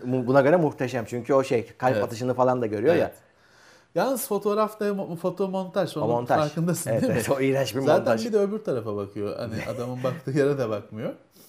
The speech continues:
Speaker 2: <laughs> Bu da böyle ya. Bu hafta bir de şey çıktı biliyorsun. Bill Gates Windows'u kuramadı
Speaker 1: Ya.
Speaker 2: falan. O şaka.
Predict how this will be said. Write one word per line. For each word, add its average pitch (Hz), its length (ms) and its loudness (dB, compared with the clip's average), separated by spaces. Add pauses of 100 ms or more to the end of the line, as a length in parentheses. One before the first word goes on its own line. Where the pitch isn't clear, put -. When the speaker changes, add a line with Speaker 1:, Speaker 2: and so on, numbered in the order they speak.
Speaker 2:
<laughs> 233 60 -6 (1000)
Bu 156 120 -6
da 139 140 2
böyle 139 260 -2
ya. 101 220 -4 (200)
Bu 139 80 -2
hafta 147 340 0
bir 156 80 -2
de 156 100 0
şey 151 200 -2
çıktı 117 300 -8
biliyorsun. 110 400 -6
Bill 117 140 -6
Gates 120 340 -6
Windows'u 117 560 -6
kuramadı 110 380 0
Speaker 1:
Ya. 101 60 -6
Speaker 2:
falan. 104 300 -2
O 143 200 -2
şaka. 135 440 -6